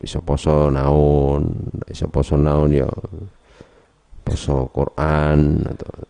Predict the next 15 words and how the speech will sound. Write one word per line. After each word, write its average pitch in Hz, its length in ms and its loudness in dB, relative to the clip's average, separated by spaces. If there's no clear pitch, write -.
Daud, 71 880 2
ora 57 160 -6
iso 69 240 -4
ya 64 160 -2
Senin 65 320 -4
Kemis, 78 800 2
Ayyamul 73 640 0
Bid, 80 400 2
ngoten. - 320 2
Ora - 80 -2
iso 78 280 2
Senin 73 320 0
Kemis 78 240 4
ya 69 240 0
Kemis 76 240 2